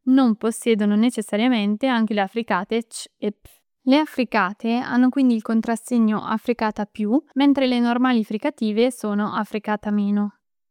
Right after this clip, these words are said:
Sebbene il principio della marcatura sia stato originariamente concepito per la classificazione del sistema fonologico di una lingua, questo termine è ora utilizzato per molte caratteristiche linguistiche dicotomiche, ad esempio comune insolito,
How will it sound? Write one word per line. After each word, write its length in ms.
Sebbene 340
il 80
principio 480
della 200
marcatura 600
sia 160
stato 300
originariamente 840
concepito 800
per 160
la 100
classificazione 920
del 160
sistema 480
fonologico 600
di 100
una 120
lingua, 520
questo 380
termine 440
è 60
ora 160
utilizzato 720
per 200
molte 380
caratteristiche 800
linguistiche 580
dicotomiche, 880
ad 200
esempio 640
comune 440
insolito, 920